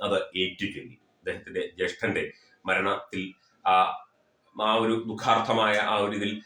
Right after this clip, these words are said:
ഈ ആ-, ഈ ആത്മാവിന് ആത്മശാന്തി നേർന്നുകൊണ്ട് കൂടി ഈശ്വര, ഈശ്വരസ്തുതിയായ ദൈവദശകം ചൊല്ലി. ശിവഗിരി മഠവുമായി നല്ല ബന്ധമുള്ള, വർഷങ്ങളായി പ്രവാസ ജീവിതം നയിക്കുന്ന ഒരാൾക്ക് അത് കണ്ടിട്ട് അത്ഭുതമായി. മറയില്ലാതെ പറഞ്ഞു,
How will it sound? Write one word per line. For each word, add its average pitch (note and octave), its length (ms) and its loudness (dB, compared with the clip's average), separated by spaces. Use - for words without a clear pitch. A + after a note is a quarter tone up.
ഈ G2+ 140 -4
ആ-, F#2 300 2
ഈ F#2 200 -2
ആത്മാവിന് B2+ 680 2
ആത്മശാന്തി A2 480 0
നേർന്നുകൊണ്ട് G2 640 0
കൂടി G2 160 -2
ഈശ്വര, G2 320 -2
ഈശ്വരസ്തുതിയായ G2 800 -2
ദൈവദശകം F2+ 580 -4
ചൊല്ലി. D2 280 -14
ശിവഗിരി C#3+ 420 2
മഠവുമായി C3 480 4
നല്ല B2+ 340 4
ബന്ധമുള്ള, A#2 480 2
വർഷങ്ങളായി B2 540 4
പ്രവാസ B2 360 4
ജീവിതം B2+ 340 0
നയിക്കുന്ന A#2 360 2
ഒരാൾക്ക് A#2 440 2
അത് A2 260 0
കണ്ടിട്ട് A2 280 0
അത്ഭുതമായി. G2 540 0
മറയില്ലാതെ B2 800 4
പറഞ്ഞു, G2 380 2